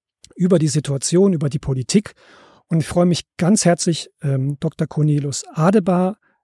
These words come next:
äh, als Gast begrüßen zu dürfen. Er ist promoti-, äh, promovierter Politikwissenschaftler und selbstständiger Unternehmer.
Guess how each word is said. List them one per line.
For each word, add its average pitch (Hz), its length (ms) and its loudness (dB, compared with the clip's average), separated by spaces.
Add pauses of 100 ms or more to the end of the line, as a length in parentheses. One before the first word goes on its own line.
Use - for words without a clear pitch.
(160)
äh, 160 60 -6
als 147 420 -4
Gast - 340 0
begrüßen 208 560 0
zu - 160 -4 (160)
dürfen. 175 480 2 (480)
Er 165 220 2
ist - 200 -2
promoti-, 147 540 -2
äh, 160 140 0
promovierter 160 560 0
Politikwissenschaftler 170 1120 -2 (300)
und 156 120 -2
selbstständiger 151 640 0
Unternehmer. 170 640 2